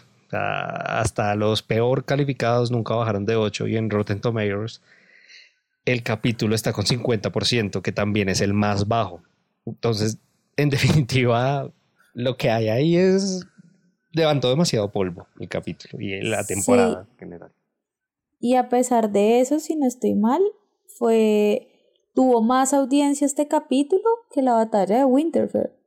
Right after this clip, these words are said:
Speaker 2: O sea, todos sabíamos que este capítulo iba a ser un desmadre por la cara que puso Daenerys cuando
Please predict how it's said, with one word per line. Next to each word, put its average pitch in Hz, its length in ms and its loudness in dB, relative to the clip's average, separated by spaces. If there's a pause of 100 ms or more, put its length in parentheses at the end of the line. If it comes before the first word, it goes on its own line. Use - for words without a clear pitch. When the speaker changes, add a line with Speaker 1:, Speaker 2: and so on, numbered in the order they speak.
(120)
Speaker 2:
O 226 100 0
sea, 208 560 0 (1500)
todos 254 320 4
sabíamos 254 560 2
que 269 460 0
este 240 320 2
capítulo 240 580 -2
iba 226 180 2
a 226 40 2
ser 220 220 0
un 214 100 2
desmadre 226 560 2
por 240 220 -2
la 233 180 2
cara 202 400 2
que 220 420 0
puso 190 640 2
Daenerys 208 600 2
cuando 202 920 0